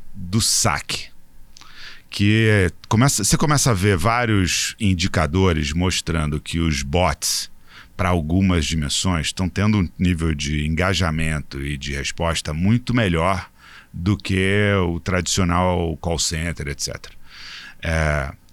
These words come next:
e aí, a gente tava falando sobre isso, mas, cara, eu não quero, eu tenho ojeriza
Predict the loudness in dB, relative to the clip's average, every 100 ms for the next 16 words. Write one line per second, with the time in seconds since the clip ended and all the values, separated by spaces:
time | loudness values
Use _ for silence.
0 | -18 -18 -2 2 4 4 4 2 0 0
1 | 2 2 0 2 2 2 2 4 4 4
2 | 0 -2 -2 -4 -2 -2 -2 0 2 4
3 | 4 4 4 0 -8 -6 -4 -2 0 2
4 | 4 4 4 4 6 4 4 2 0